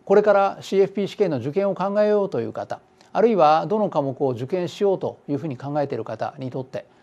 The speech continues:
その科目のどういう特徴があるのかということを少しだけお話をしてきました。まず試験までの時間が迫っている中で、お一人お一人がどのような勉強によって効率を高めて、そして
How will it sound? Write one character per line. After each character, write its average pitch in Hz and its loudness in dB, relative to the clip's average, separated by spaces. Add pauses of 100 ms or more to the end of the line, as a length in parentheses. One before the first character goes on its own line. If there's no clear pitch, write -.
(120)
そ 214 -4
の 208 2
科 - -6
目 220 -2
の 202 -2 (180)
ど 262 2
う 277 2
い 226 4
う 170 2
特 143 -4
徴 180 -2
が 175 2
あ 170 0
る 156 2
の 131 -8
か 139 -2
と 139 -6
い 127 -2
う 127 -6
こ 165 -8
と 208 0
を 120 -6
少 - -4
し 202 -10
だ 208 2
け 196 -2
お 143 -4
話 147 -10
を 139 -8
し - -16
て 127 -10
き - -14
ま 117 -10
し - -20
た。 - -6 (760)
ま 247 2
ず 185 2 (300)
試 - -12
験 220 2
ま 170 0
で 143 -2
の 131 -2
時 127 -6
間 147 0
が 143 -2
迫 160 -4
っ 156 -8
て 143 -4
い 120 -2
る 117 -8
中 120 -8
で、 - -12 (680)
お 160 -4
一 185 -2
人 180 2
お 156 -2
一 185 -2
人 143 0
が 160 -2
ど 208 2
の 277 2
よ 247 0
う - -2
な 139 0
勉 147 -4
強 156 -2
に 156 -4
よ 147 -4
っ 143 -8
て 196 0 (160)
効 165 2
率 160 -2
を 156 0
高 156 -4
め 127 -4
て、 - -12 (340)
そ 220 -4
し 208 -6
て 214 0